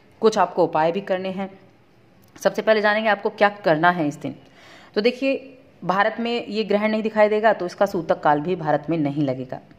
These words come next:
जो कि बारह घंटे पहले लगता है। तो एक तो ग्रहण लगने से पहले आपको अपना खाना पीना सब कुछ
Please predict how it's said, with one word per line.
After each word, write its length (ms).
जो 80
कि 100
बारह 240
घंटे 260
पहले 300
लगता 260
है। 180
तो 240
एक 200
तो 180
ग्रहण 380
लगने 300
से 120
पहले 380
आपको 320
अपना 360
खाना 360
पीना 400
सब 320
कुछ 240